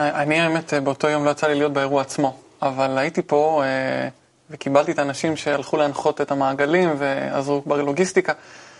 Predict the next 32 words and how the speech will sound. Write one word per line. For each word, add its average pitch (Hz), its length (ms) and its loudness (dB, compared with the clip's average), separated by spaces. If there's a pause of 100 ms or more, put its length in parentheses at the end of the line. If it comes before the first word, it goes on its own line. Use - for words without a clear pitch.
(240)
וכשהם 143 260 -2
חזרו, 151 460 2
הם 147 120 -4
פשוט 170 240 -2
היו 180 380 4 (140)
עם 151 100 -10
חיוך 160 280 -2
מאוזן 143 300 0
לאוזן. 135 380 -2
שאלתי 202 260 0
אותם, 151 180 0
"איפה 151 220 -4
הייתם? 160 260 -2
מה 143 100 -2
עשיתם?" 170 400 -4 (440)
כי 175 120 4
הגענו, 208 360 4
לא 185 80 6
ידענו 180 260 4
בדיוק 165 180 -2
איך 165 120 0
זה 160 80 -2
התרומם 202 680 2
ב-, 151 460 4
באירוע, 170 540 4
אם 151 140 -2
אנחנו 151 220 -2
נסתדר, 170 580 2
אם 151 100 -2
יבואו, 143 300 2
ישבו 147 320 2
איתנו. 196 280 2